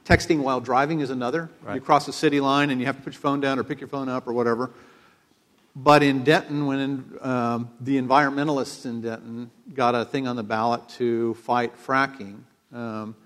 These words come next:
Speaker 1: it was, um, the legislature decided after some debate and a lot of negotiation
Speaker 2: Right.
Speaker 1: to say, "We're gonna have a statewide policy on that." Um, you can,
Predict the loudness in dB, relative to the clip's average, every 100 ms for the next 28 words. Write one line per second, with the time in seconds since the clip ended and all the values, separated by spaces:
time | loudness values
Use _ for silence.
0 | _ _ _ -2 0 0 2 2 0 -4
1 | -10 -10 -8 -10 -12 -16 -6 0 2 2
2 | 0 -4 -4 -8 -2 0 2 0 -2 -4
3 | -6 -8 -4 -2 -2 -2 0 0 -2 -2
4 | -4 -2 -4 -4 -10 -12 -10 -10 -10 _
5 | -4 2 4 2 -2 -14 -18 -20 _ _
6 | _ _ _ _ -6 2 2 2 0 0
7 | 0 -2 -6 -4 -4 -4 -4 -4 -10 -16
8 | -18 -20 _ _ -14 -10 -10 -10 -14 -8
9 | -6 -4 -6